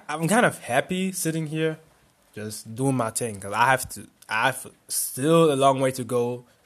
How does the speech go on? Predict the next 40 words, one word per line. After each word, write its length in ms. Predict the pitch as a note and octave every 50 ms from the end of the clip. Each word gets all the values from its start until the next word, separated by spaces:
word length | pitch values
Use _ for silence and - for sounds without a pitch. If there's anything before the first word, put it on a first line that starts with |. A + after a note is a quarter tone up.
| _
before 220 | - G#2 - B2+ A#2
I 80 | A#2
can 80 | A#2 A#2+
call 120 | - B2+
myself 320 | A#2 A2+ G#2+ - A2+ A2 A2
a 80 | G#2
real 280 | G#2+ G#2+ A2+ A#2 A#2+ A2+
podcaster 760 | A2+ - - A2+ A#2 A#2+ - B2+ B2 B2 A#2+ - - A#2 A2
or, 160 | G2+ G#2+ G#2+
like, 260 | G#2+ G#2+ G#2+ G#2+ G#2+ G#2+ - - - - - _ _ _ _ _ -
a 60 | - F2+
real 400 | G2 G#2 A2 A#2 A2+ A2+ G#2+ G#2 _ _ _ _ _ _ _ _ _ -
person 320 | - B2+ B2 A#2+ - A2+
to 140 | - - G#2+
sit 260 | - - A#2+ A#2 G#2+
down 360 | A2 B2 A#2+ A#2+ A#2+ A#2 A2+
and 40 | A2+
have 260 | A2+ A#2 A2+ - - - F#2 A2+
a 120 | A#2+ A#2
good 220 | A2+ G#2+ - A2 -
conversation 520 | - A#2 G#2+ G2+ - A#2+ A2+ A2 - A2
with, 80 | F#2+ -
because 260 | - - G#2+ G#2 G#2
I 140 | G#2+ G#2 G#2+
have 200 | G#2+ G#2+ - -
to, 260 | - G2+ G2 F#2+ G2 - _ _ -
I'll 160 | A#2+ B2 C3
always, 340 | C#3+ D3+ D#3+ D3+ C3+ - - -
every, 240 | C#3+ C#3+ C3+ B2+ B2+
every 600 | - D3+ D3+ C#3 C#3 C#3 C#3+ C#3+ C#3 C#3 C3+ C3+ - _
person 560 | - C3+ C3 C3 B2+ - B2 A#2+ A#2+ A#2+ A2+ -
in 120 | B2 A2+
this 120 | A2 G#2
earth 240 | A2 A2+ A#2 A2+ G#2
is 80 | G#2+ G#2
still 180 | - - G#2+
learning 420 | G2+ F#2+ F2+ G2+ G#2 G#2 G2+ G#2+ G#2+
something, 440 | - A#2 G#2 G#2 - A2 A2+ A2+ G2
and 180 | G2 F#2+ F#2+ G2
that 300 | G2 G2 G2+ - -